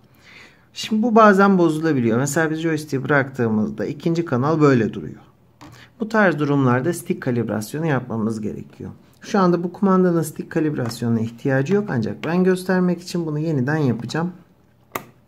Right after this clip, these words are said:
Bunun için öncelikle kumandayı kapatıyoruz.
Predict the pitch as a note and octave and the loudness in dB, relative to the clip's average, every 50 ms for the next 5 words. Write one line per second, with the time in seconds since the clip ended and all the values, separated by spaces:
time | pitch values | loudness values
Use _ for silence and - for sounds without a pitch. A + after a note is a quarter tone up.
0 | _ _ - C#3+ D3+ E3+ F3+ F#3 F3 D3+ - D3 D3 D3+ D3+ D3+ D3 C#3+ - - | _ _ -6 -4 0 2 2 2 2 2 -2 -4 -2 -2 -2 -2 -2 -4 -6 -6
1 | A#2+ A#2+ - - C3+ C3 C#3 C3+ C3 B2+ B2 B2+ - C3 - C#3 C#3 C#3 - C#3 | -10 -10 -10 -8 -6 -4 -4 -2 -4 -4 -6 -6 -8 -6 -6 -6 -6 -4 -2 -2
2 | B2 A2+ A2+ B2 A#2+ - - - | -2 0 -2 -4 -6 -10 -14 -20